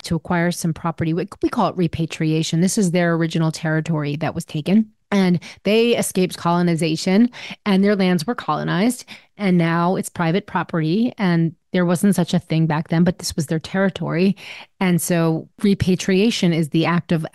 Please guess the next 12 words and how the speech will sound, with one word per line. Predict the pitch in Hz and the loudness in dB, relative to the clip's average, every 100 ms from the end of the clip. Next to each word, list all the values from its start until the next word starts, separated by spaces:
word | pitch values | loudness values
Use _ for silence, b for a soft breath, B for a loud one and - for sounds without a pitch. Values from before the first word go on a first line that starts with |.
| - - | -12 -4
of, | 175 156 | -2 0
like, | 160 147 156 | 0 0 2
giving | 160 202 202 190 | 4 6 6 4
back, | 180 170 180 - | 2 0 -2 -4
or | 156 156 | -6 -4
we're | 165 185 | 0 0
buying | 165 170 190 175 165 | 0 2 4 4 2
back | 151 156 180 - B B B _ | 2 0 -2 -8 B B B _
the | 165 | 0
land, | 170 170 165 185 185 | 2 2 2 2 2
their | 185 180 | 2 2
land. | 285 185 160 | 2 0 -4